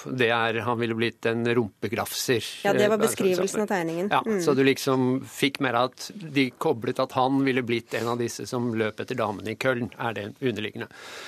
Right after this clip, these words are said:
Speaker 1: Nei, min umiddelbare reaksjon var selvfølgelig, "Jøss, dette var da jaggu sjokkerende", og, og du kan ikke trekke en sånn linje, og du kan heller ikke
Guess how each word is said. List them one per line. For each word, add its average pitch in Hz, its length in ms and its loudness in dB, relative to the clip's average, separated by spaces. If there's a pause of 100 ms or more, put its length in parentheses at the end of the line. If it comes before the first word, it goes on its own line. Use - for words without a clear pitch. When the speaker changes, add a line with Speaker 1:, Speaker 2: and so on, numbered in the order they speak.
(380)
Speaker 1:
Nei, 160 140 4
min 175 140 0
umiddelbare 131 800 2
reaksjon 170 340 2
var 110 200 2
selvfølgelig, 110 680 -6
"Jøss, - 220 -14
dette 117 320 -10
var 98 120 -6
da 104 120 -8
jaggu 107 320 -6
sjokkerende", 123 640 -2
og, 120 380 -4
og 110 100 -6
du 123 80 -4
kan 110 180 -8
ikke - 160 -14
trekke - 360 -10
en 98 60 -10
sånn 101 220 -8
linje, 120 480 0
og 127 80 2
du 117 80 -4
kan 110 140 -4
heller 113 240 -8
ikke 110 400 -8